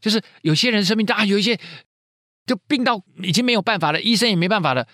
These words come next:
然后呢，耶稣一来，他得医治了，这就是神迹啊！连医生都没办法解释，科技连这个，呃，医疗的水准都没办法解释这个事情的时候，它就是神迹，就是上帝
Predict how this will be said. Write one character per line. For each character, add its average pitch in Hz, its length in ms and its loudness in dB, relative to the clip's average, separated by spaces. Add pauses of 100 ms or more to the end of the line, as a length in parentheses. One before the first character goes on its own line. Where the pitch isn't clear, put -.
(160)
然 127 140 -2
后 147 120 0
呢， 135 120 0
耶 147 160 2
稣 139 200 -2
一 135 100 2
来， 90 240 -4 (100)
他 120 100 -6
得 107 180 -4
医 107 160 -2
治 113 180 -2
了， - 120 -10 (100)
这 240 100 0
就 226 120 2
是 202 60 0
神 123 280 -2
迹 131 340 -4
啊！ 113 120 -6 (600)
连 185 160 0
医 233 120 2
生 226 140 2
都 220 80 2
没 208 120 2
办 202 80 0
法 180 100 2
解 120 240 -4
释， 147 260 0 (320)
科 214 200 0
技 208 280 0 (220)
连 165 160 0
这 196 100 -4
个， 175 220 0 (200)
呃， 147 120 -2
医 220 160 0
疗 175 160 2
的 160 80 -2
水 165 180 0
准 147 200 -2
都 185 100 0
没 190 120 0
办 185 60 -2
法 165 120 0
解 117 160 -4
释 165 120 0
这 156 120 -2
个 143 60 0
事 139 140 -2
情 110 120 -2
的 104 40 -2
时 113 60 -4
候， 123 40 -4
它 170 100 -2
就 214 100 -2
是 196 100 0
神 104 240 0
迹， 135 140 -2
就 180 80 0
是 202 60 0
上 196 240 0
帝 196 100 0